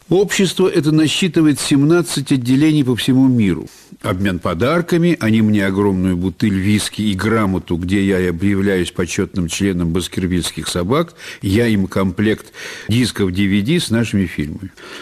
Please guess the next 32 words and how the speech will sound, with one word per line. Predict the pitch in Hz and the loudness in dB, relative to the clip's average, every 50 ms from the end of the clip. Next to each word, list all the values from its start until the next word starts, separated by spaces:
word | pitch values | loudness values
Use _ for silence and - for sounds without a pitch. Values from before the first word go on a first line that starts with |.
| - - | -8 -4
Итог | - 233 - - 208 208 190 | -2 -2 0 2 0 2 2
беседы. | 170 185 190 - - - 104 90 78 78 90 - - - _ _ - | 2 2 2 0 0 0 0 0 -2 -4 -10 -14 -16 -20 _ _ -8
"Откуда | 107 104 - - - 190 220 202 214 | -8 -8 -6 -2 0 2 2 4 4
вы | 196 202 | 2 2
так | 196 202 185 | 2 0 0
хорошо | - - 190 185 180 170 - 185 | 0 0 0 2 2 2 2 2
знаете | 165 160 170 180 175 165 - 170 | 4 4 4 4 2 2 2 2
наши | 160 160 147 - 170 147 | 2 2 2 2 0 0
фильмы | - - 170 156 147 151 151 | 0 0 0 2 2 2 0
о | 139 | 0
Шерлоке | - - 160 151 143 139 131 - 147 | 0 0 0 2 0 0 -2 -2 -4
Холмсе?" | 131 - - 123 92 82 78 - - - - - _ _ _ _ _ _ - - - - - - | -4 -2 0 0 0 0 -2 -6 -8 -10 -12 -14 _ _ _ _ _ _ -20 -18 -16 -14 -6 -2
"У | 107 | -2
нас | 98 95 87 - - | 0 0 0 -2 -2
имеется | 107 92 95 101 104 98 - 120 | 0 0 0 0 0 0 -2 -2
полный | 110 - 135 135 139 151 147 | 0 2 2 4 4 2 0
комплект, | 143 165 165 170 165 196 175 123 90 - - - _ - - - - | 0 0 0 0 0 0 0 0 -2 -4 -10 -20 _ -20 -10 -4 -2
но | 113 117 | 0 2
на | 110 117 | 2 2
Западе | 110 113 151 151 - 160 151 139 151 | 2 2 2 2 2 0 2 2 2
они | 151 151 156 165 | 2 2 2 2
не | 160 | 2
продавались. | 147 160 160 160 170 190 196 185 143 107 92 82 - | 2 0 0 0 2 2 4 4 2 2 0 -2 -2
Наши | - 127 127 110 131 | -2 -2 -2 -2 -4
телевизионные | 120 - 143 143 139 131 120 147 156 156 147 143 135 | -2 0 2 2 2 2 2 0 0 2 2 2 0
стандарты | - - - 123 117 120 131 143 143 131 - 131 | 0 0 0 0 0 0 0 0 0 0 0 0
метражей | 113 110 98 - 110 113 113 120 151 165 160 | 0 0 0 0 0 0 0 2 0 0 0
в | |
то | 165 - 131 123 | 0 -2 -2 0
время | 117 135 151 151 147 147 135 - - - - - | 0 2 2 2 2 0 -2 -4 -8 -20 -6 -2
не | - 123 | 0 0
соответствовали. | 123 - 156 143 139 - 160 185 180 - - - 135 123 107 95 78 73 76 - | 2 2 2 0 2 2 2 0 0 0 -2 -2 0 2 2 2 0 -2 -6 -10